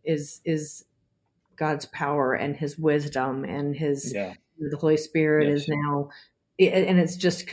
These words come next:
Speaker 1: it's completely, and it, it is that, oh, that, that exhaling. And, um, when I really lean into him, then it's like, "Okay,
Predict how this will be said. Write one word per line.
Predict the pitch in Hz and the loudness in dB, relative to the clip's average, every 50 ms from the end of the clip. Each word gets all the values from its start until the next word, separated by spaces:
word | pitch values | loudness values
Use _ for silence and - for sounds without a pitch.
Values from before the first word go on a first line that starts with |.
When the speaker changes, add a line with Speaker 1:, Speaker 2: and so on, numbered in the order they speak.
| 180 - | -6 -2
Speaker 1:
it's | - 170 160 165 - | -2 -2 -2 -2 -2
completely, | - 175 170 165 170 170 143 - - | 0 0 0 2 4 2 2 4 6
and | 175 175 | 6 6
it, | 180 - - | 6 6 4
it | 185 180 | 4 6
is | 180 185 185 185 185 | 8 8 8 8 6
that, | 175 147 135 - - - - 165 | 4 4 4 4 0 -4 -4 -2
oh, | 202 190 175 170 160 151 139 110 | 0 0 2 0 0 -2 -2 0
that, | 127 135 113 - - - _ | 0 0 0 0 -4 -10 _
that | - 156 151 147 143 - - - _ _ _ _ _ - | -2 0 0 2 0 -2 -2 -6 _ _ _ _ _ -4
exhaling. | 156 156 - - - 160 151 143 143 143 143 143 139 143 147 - - | -4 -4 -6 -8 -4 -2 -2 0 0 -2 -2 -2 -2 -4 -6 -6 -6
And, | 143 143 147 143 139 139 143 - _ - - - - _ _ _ | -6 -4 -4 -4 -4 -6 -8 -10 _ -20 -20 -20 -20 _ _ _
um, | - 160 151 147 147 147 143 165 175 - | -6 -4 -4 -4 -4 -6 -6 -8 -8 -2
when | - 170 165 | 0 2 2
I | 165 | 2
really | 156 160 170 165 170 165 | 2 2 2 4 2 2
lean | 156 156 160 170 165 160 160 160 | 2 2 2 2 4 4 2 0
into | 78 120 147 156 160 170 175 185 202 185 - - - 226 220 | 0 -2 -2 0 2 2 2 2 0 -2 -8 -2 2 4 4
him, | 214 208 214 208 208 202 202 202 - - | 4 4 4 4 4 2 2 0 -2 -2
then | - 165 170 170 | -2 0 0 2
it's | 160 156 156 - | 0 -2 -4 -4
like, | 156 143 147 - | -4 -4 -4 -4
"Okay, | - 190 190 - 208 196 185 185 185 185 | -6 -8 -6 -4 -4 -2 -2 -4 -4 -8